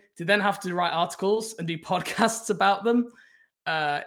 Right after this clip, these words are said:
it's, it's been a real challenge. Uh, how have you, as, like, the Buzzbeat crew, how have you tried to, like, change your approach to, to covering the team at all this year? Like, is, is that, have you changed what you've done? Have you had conversations about that?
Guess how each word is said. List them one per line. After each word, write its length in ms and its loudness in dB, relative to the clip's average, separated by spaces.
it's, 400 -4
it's 160 -2
been 140 4
a 80 2
real 180 0
challenge. 520 -4
Uh, 180 -4
how 320 6
have 100 0
you, 220 4
as, 80 4
like, 240 -2
the 80 -6
Buzzbeat 640 -2
crew, 600 -2
how 140 0
have 120 2
you 100 4
tried 260 2
to, 40 -4
like, 140 -4
change 400 -4
your 80 -2
approach 480 -4
to, 160 -8
to 120 -14
covering 760 -4
the 80 -12
team 420 -4
at 80 -8
all 180 -2
this 240 -8
year? 280 -10
Like, 240 -12
is, 160 -6
is 220 -6
that, 160 2
have 180 0
you 60 2
changed 440 0
what 120 -4
you've 160 -8
done? 180 0
Have 80 -4
you 60 -2
had 100 -8
conversations 600 -6
about 240 -4
that? 140 -2